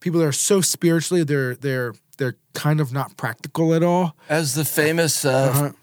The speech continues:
Speaker 2: poet once said, "They're so, so empty-minded that their brains leak out,
Speaker 1: Yep.
Speaker 2: out,
Speaker 1: And,
Speaker 2: out."
Speaker 1: and without seeing him, it becomes, his words will become the same as these other people's words.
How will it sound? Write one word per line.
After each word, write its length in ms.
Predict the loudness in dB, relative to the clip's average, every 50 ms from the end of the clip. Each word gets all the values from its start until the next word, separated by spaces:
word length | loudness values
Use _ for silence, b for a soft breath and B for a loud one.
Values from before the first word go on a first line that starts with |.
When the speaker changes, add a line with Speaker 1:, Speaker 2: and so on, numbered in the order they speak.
| _ -4
Speaker 2:
poet 340 | 0 2 2 4 2 2 0
once 260 | 0 0 -2 -2 -4
said, 420 | -4 -2 0 0 0 -2 -4 -8 B B B B B B B B _
"They're 100 | -6 -4
so, 560 | -2 -2 -2 0 2 2 4 4 2 2 0 -6 -12 -10
so 440 | -6 -2 2 4 4 4 4 2 0 -2
empty-minded 880 | -2 -2 -2 0 0 0 2 2 2 2 2 2 2 0 0 -2 -2 -2
that 220 | -2 -2 -2 -2 -2
their 100 | -2 -2
brains 600 | -2 0 2 2 2 2 0 -2 -4 -2 0 2
leak 400 | 2 4 2 2 0 -6 -10 -10 _ -4
out, 300 | -2 0 0 -2 -2 -2
Speaker 1:
Yep. 260 | -2 2 4 4 4
Speaker 2:
out, 220 | 4 4 2 0 -4 -6 -2 0
Speaker 1:
And, 280 | 2 2 2 2 0
Speaker 2:
out." 60 | -2 B B B B B -2
Speaker 1:
and 320 | 0 0 2 2 2 2
without 460 | 2 0 0 2 2 2 2 2 0
seeing 360 | -2 0 2 2 2 2 0
him, 380 | 0 0 2 2 0 -2 -2 -4 -6
it 80 | -4 -4
becomes, 600 | -4 -4 -2 -2 0 0 0 0 -2 -6 -8 B B B B B B B
his 380 | -2 0 2 2 2 2 0
words 380 | 0 2 2 2 0 0 -2 -2
will 80 | -2 0
become 460 | -2 -2 -2 0 0 0 0 -2 -4 -6
the 100 | -6 -4
same 340 | -2 -2 -2 -2 -2 -2 -2 -4
as 120 | -4 -4
these 140 | -6 -6 -4 -2
other 260 | -2 0 0 0 0
people's 420 | 0 -2 -4 -4 -6 -8 -8 -8 -8
words. 420 | -6 -6 -6 -6 -8 -10 -12